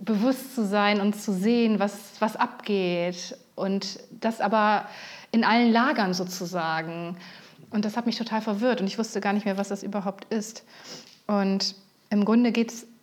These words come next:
aber darum, einfach bewusster zu werden.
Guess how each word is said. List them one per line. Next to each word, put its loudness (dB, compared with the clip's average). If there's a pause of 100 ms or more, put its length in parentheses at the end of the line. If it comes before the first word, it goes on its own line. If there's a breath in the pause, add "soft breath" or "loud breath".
aber 0
darum, 2
einfach -2
bewusster 0
zu -8
werden. -6